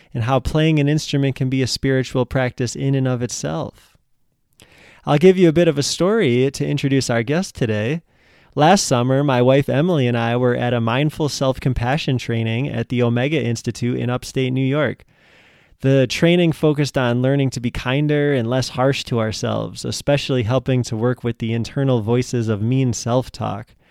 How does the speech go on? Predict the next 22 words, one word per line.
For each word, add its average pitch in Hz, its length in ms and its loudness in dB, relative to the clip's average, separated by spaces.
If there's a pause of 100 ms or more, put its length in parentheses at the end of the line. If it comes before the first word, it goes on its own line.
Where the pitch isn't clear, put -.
(380)
It - 20 0
was 127 140 2
super 190 280 6
powerful 135 460 4
for 120 180 -4
me, 160 300 2
as 127 160 4
I 113 300 2
definitely 135 640 0
have 117 220 0
had 123 260 2
a 113 80 4
tendency 127 480 0
to 110 80 -2
be 117 140 2
my 110 200 -2
own 123 220 2
worst 113 260 -2
critic 131 440 -2
as 101 160 -4
a 104 40 -4
musician 113 800 -4